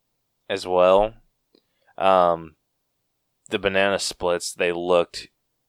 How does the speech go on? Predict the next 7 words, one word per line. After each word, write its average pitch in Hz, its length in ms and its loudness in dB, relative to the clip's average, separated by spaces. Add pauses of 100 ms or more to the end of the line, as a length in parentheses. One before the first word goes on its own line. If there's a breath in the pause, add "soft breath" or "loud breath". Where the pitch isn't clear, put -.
(360)
absolutely 90 840 -4
incredible. 80 760 -6 (1120)
Um, 80 520 0 (1500)
terrifying, 82 960 2 (340)
terrifying 113 840 0 (120)
<laughs> - 140 -20
creatures. - 880 -2